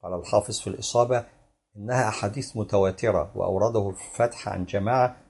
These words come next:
ثم قال: "غالب طرق، طرق صحيحة أو حسنة"، وفيه عن جماعة آخرين يطول عددهم. وهكذا ذكره الحافظ السيوطي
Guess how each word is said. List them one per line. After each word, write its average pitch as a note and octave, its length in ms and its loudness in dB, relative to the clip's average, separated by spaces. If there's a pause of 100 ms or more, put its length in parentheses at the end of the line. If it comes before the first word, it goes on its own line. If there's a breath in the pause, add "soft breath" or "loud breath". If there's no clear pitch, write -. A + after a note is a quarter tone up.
(140)
ثم F#2 180 -2
قال: A2+ 300 0
"غالب A2 440 0
طرق، A2 360 -4 (720)
طرق A2 360 0 (180)
صحيحة B2+ 680 -2 (340)
أو G2+ 100 -8
حسنة"، F#2+ 460 2
وفيه G#2 380 -4
عن F#2 160 -2
جماعة G#2+ 520 2 (380)
آخرين A2 560 -2
يطول G2 320 0
عددهم. F#2+ 560 2 (480 soft breath)
وهكذا G#2+ 560 0
ذكره G#2 480 0
الحافظ G#2+ 400 -4
السيوطي F#2 640 -4